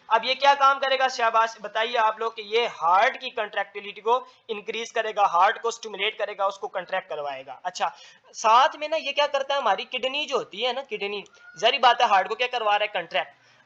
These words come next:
अब हार्ट को contract करवा रहा है, और ये भी कहता है कि यार, जेड़ा खून हार्ट चों निकल रहा है ना, दिले चों, वो हर जगह ते विजरा होवे, ये किडनी होवे, proper, proper जाना चाहिए, तो proper, proper ही जाता है।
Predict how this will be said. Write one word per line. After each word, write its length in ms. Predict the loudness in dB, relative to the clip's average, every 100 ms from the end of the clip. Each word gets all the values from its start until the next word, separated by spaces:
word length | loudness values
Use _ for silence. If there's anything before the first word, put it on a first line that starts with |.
| 2
अब 140 | 4
हार्ट 240 | 4 4 2
को 60 |
contract 380 | -4 -2 0 0
करवा 300 | 2 4 4
रहा 120 | 2
है, 60 | 0
और 180 | -2 -6
ये 200 | -6 -6
भी 120 | -4
कहता 260 | -4 -2 -4
है 60 |
कि 180 | -4 0
यार, 240 | 0 -2 -4
जेड़ा 240 | -2 -2
खून 280 | -4 -8 -8 -4
हार्ट 280 | -2 -4
चों 160 | -4 -10
निकल 280 | -8 -4 -2
रहा 120 | -2
है 80 | -4
ना, 60 |
दिले 260 | -6 -6 -8
चों, 180 | -8 -14
वो 240 | -6 -4 -4
हर 320 | -2 0 0
जगह 280 | -2 0 0
ते 400 | 0 -2 -4 _
विजरा 360 | -16 -6 -2 2
होवे, 260 | 0 0 -4
ये 160 | -4
किडनी 380 | -8 -6 -6 -4
होवे, 200 | -6 -6
proper, 460 | -4 2 2 2 -4
proper 440 | -2 -2 -2 -4
जाना 280 | -6 -4 -4
चाहिए, 380 | -2 -4 -2 -6 -6 _ _ _ -10
तो 280 | -6 -4
proper, 420 | -4 2 2 0 -2
proper 380 | 0 0 -2
ही 60 | -4
जाता 300 | -8 -10 -12
है। 100 | -20